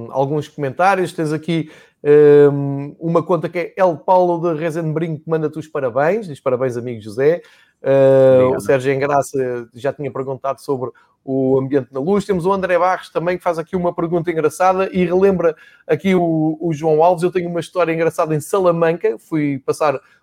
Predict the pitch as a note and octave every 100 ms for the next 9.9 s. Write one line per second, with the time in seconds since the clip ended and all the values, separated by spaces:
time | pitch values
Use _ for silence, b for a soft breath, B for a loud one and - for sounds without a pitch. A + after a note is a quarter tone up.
0 | _ C#3+ C3+ D#3 D3 C#3+ C#3+ B2+ F3+ C4
1 | B3+ D#3+ C#3+ - G3 F3+ D3+ C3 C#3+ G3+
2 | F#3+ C#3+ C#3 - D3 - D3 D#3+ F#3+ b
3 | b b D#3 F3 F#3+ - E3 D#3 D3+ D3
4 | D3 F#3+ F#3+ F#3+ F3 F#3 F3+ - D#3 F3
5 | E3+ D#3+ D3+ D#3 D3 C#3+ D3 D3+ D#3 D3+
6 | D#3+ D3+ C#3+ C3+ D3+ C#3+ D3+ F3 - b
7 | b b D3+ E3+ F#3 F#3 E3 F3+ F3+ F3+
8 | D3 D3+ F3+ E3+ E3 D#3+ E3+ E3 D#3+ D#3
9 | D3 D3 D3+ C3+ D3 - D#3 D#3 A3